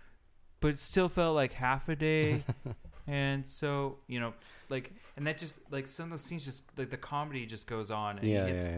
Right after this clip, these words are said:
Speaker 2: yeah.
Speaker 1: just the right points and, and, and hits it in a way that I, I find will always be timeless.
Speaker 2: Hmm.
Speaker 1: I think that is one of the funniest movies that's ever been written. I think it, some people find it a little,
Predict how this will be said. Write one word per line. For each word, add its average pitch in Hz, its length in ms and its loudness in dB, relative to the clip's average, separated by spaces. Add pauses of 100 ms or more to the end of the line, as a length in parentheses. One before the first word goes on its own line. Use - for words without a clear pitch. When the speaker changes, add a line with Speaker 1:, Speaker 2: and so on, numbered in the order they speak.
(100)
Speaker 2:
yeah. 78 60 -6 (280)
Speaker 1:
just - 380 -2
the 139 100 -2
right 117 340 -2
points - 480 -6 (640)
and, 120 340 -4
and, 117 360 -4
and 117 180 -6
hits 131 240 -6
it 127 80 -4
in 117 100 -4
a 110 60 -4
way 110 160 0
that 107 260 -4
I, 104 260 -8
I - 20 -4
find 104 420 -6
will 104 240 -6
always 104 360 -4
be 101 160 -6
timeless. 95 580 -12
Speaker 2:
Hmm. 92 240 2 (340)
Speaker 1:
I 120 140 0
think 120 180 -6
that 110 140 -2
is 104 160 -6
one 110 140 -4
of 104 100 -6
the - 40 -20
funniest 101 300 -8
movies 98 200 -8
that's - 60 -10
ever 101 140 -6
been 95 160 -10
written. 90 300 -14 (340)
I 110 120 -2
think 110 200 -2
it, - 300 -8 (400)
some 123 260 -4
people 113 240 -6
find 113 240 -4
it 104 40 -2
a 104 40 -4
little, 104 380 -4